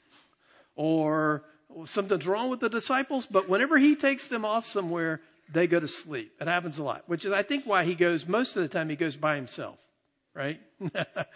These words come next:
Uh, because they just, they just don't have it within them to,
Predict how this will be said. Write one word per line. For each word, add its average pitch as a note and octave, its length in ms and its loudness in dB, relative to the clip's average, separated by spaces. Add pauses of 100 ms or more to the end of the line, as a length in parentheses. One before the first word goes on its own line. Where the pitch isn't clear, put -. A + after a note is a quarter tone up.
(360)
Uh, D3+ 200 4
because D#3 600 -2 (260)
they F#3+ 120 4
just, G3+ 320 -6
they G3 120 6
just G3 160 -2
don't E3+ 140 -2
have E3 260 -2
it D3 120 -8
within C#3+ 280 -2
them A#2+ 240 -8
to, C#3 260 -8